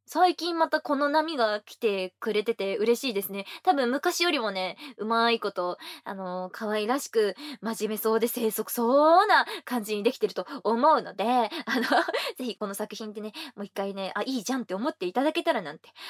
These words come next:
思いました。でね、そうですね、万引きした系の作品って、結構今まで、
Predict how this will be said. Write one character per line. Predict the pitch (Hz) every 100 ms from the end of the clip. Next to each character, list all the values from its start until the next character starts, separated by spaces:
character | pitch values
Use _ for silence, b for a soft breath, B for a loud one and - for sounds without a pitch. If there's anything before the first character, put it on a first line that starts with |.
| B
思 | - 196
い | 196
ま | 202
し |
た。 | - 143 B 302 302 240
で | 226
ね、 | 233 233 B 302
そ | 254
う |
で |
す | 226
ね、 | 190
万 | 185 214 339 427 415
引 | 381 370
き | - 381
し | -
た | 330
系 | - 349 330
の | 311 320
作 | 311 269
品 | 277 269 247
っ |
て、 | _ 262 226 160
結 | 185 208
構 | -
今 | 220 233 277
ま | 269
で、 | 208 165